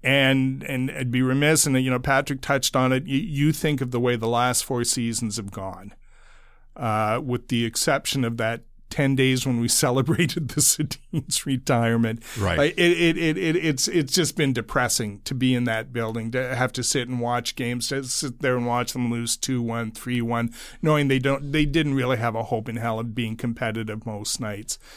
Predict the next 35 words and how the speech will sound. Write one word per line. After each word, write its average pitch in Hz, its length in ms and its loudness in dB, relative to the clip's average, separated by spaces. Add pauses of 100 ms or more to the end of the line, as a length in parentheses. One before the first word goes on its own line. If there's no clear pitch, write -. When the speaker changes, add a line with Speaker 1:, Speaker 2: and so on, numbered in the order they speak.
(340)
Speaker 1:
And, 131 160 -2
and, 143 280 -4
and 135 160 2
now 143 180 6
they 135 160 2
flipped 127 320 -2
the 135 80 -2
script 120 420 -2
there, 117 220 0
and 120 220 0
there 135 200 4
is 147 200 4
a 147 80 4
reason 127 320 2
to 117 60 -2
show 123 260 0
up. 120 80 -4
And 127 100 0
I, 123 80 2
I'm 151 300 4
really 160 320 4
happy 123 340 2
for 120 160 -4
hockey 113 380 -2
fans 113 340 -6
in 120 100 -4
Vancouver 113 580 -6
who've 107 180 -10
stuck - 340 -4
with 113 140 -4
them. 120 100 -4
And 113 100 -4
I 117 60 -4
know 120 160 -4
that's 117 360 -4